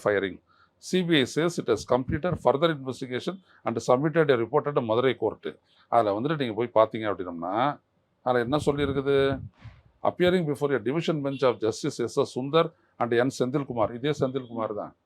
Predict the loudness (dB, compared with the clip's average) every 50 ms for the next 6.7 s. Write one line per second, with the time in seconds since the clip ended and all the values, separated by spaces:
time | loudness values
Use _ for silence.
0 | _ _ _ _ _ _ 0 0 2 2 -2 -2 -2 0 2 4 4 4 2 0
1 | _ _ _ _ _ -4 0 0 0 2 4 2 2 2 2 -2 -2 -2 -2 0
2 | 0 -2 0 0 -2 2 4 4 4 4 2 -4 -4 -2 -2 0 -2 -2 -2 -6
3 | -6 -6 -6 -6 -4 -2 -2 -2 -2 -2 -6 -4 -4 -4 -4 -2 -4 -6 -8 -10
4 | _ _ _ _ _ _ _ -6 -6 -4 -2 0 2 2 2 0 -2 -4 -4 -2
5 | -2 0 0 0 0 2 0 0 0 0 -2 -2 0 0 0 2 2 4 4 4
6 | 4 4 2 0 0 0 2 2 2 0 -2 -2 -4 -8